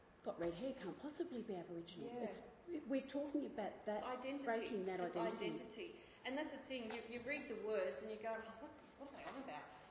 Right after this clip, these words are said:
Speaker 2: Um, I've struggled all my life with my identity. I've been brought up black, okay? You would absolutely fall over in, in your seats if you knew how I lived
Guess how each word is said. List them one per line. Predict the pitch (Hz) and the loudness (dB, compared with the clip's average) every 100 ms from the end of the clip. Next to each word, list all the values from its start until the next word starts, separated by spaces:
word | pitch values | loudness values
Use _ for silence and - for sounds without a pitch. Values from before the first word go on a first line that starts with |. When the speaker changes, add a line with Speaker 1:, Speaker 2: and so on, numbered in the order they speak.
| - | -10
Speaker 2:
Um, | - 247 247 269 | 0 2 2 0
I've | 285 | -2
struggled | - 254 226 - | 0 0 0 0
all | 254 247 | 2 2
my | 214 185 | 2 0
life | 185 180 175 | 0 -2 -2
with | 190 | -4
my | 202 185 175 | -4 -2 -2
identity. | 160 175 - - 156 - - - | -4 -8 -8 -10 -12 -14 -14 -6
I've | 277 | -4
been | 285 254 208 | 0 0 0
brought | 202 | -2
up | 196 - 180 | -2 -4 -4
black, | - - - - - | -4 -6 -10 -14 -10
okay? | 175 - 220 226 320 - - - - - - 190 | -8 -8 -6 -6 -6 -10 -16 -18 -20 -20 -16 -4
You | 277 311 | 0 0
would | 302 247 | 0 -2
absolutely | 214 233 208 202 196 | -4 -4 -2 -2 -2
fall | 240 226 196 208 | 0 2 4 4
over | 208 185 214 - - - | 2 0 -4 -8 -12 -8
in, | 226 214 | -6 -4
in | 208 | -4
your | 180 | -4
seats | - 240 190 190 214 | -4 -4 -4 -4 -8
if | - | -8
you | 190 | -6
knew | 208 220 - | -4 -4 -4
how | 190 | -2
I | 180 165 170 | 0 0 -2
lived | 196 - | -4 -6